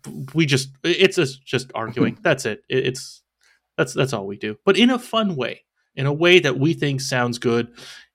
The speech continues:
Speaker 1: in a recorded medium.
Speaker 2: Yes. I mean,
Speaker 1: Mm-hmm.
Speaker 2: I don't have my, uh, visual aids anymore 'cause that just didn't translate well.
Speaker 1: Mm-hmm. Yeah. Yeah.
Speaker 2: Yeah.
Speaker 1: <laughs> All right. So,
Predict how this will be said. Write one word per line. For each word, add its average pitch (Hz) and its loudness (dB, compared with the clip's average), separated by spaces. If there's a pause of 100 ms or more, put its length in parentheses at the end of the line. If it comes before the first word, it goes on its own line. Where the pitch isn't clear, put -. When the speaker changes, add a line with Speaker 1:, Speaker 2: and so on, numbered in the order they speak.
Speaker 1:
in 123 -2
a 120 4
recorded 127 4 (100)
medium. 104 -10 (1120)
Speaker 2:
Yes. 113 -4 (340)
I 127 -2
mean, 113 2
Speaker 1:
Mm-hmm. 120 -2
Speaker 2:
I 131 6
don't 127 0
have 113 2
my, 113 2
uh, 113 4
visual 117 2
aids 117 2
anymore 107 2
'cause 98 0
that 147 6
just 185 4
didn't 208 4
translate 180 4
well. 85 -6 (800)
Speaker 1:
Mm-hmm. 160 8 (100)
Yeah. 123 2 (360)
Yeah. - -6 (260)
Speaker 2:
Yeah. 165 4 (920)
Speaker 1:
<laughs> - -20 (1040)
All 135 -14
right. 127 0
So, 190 4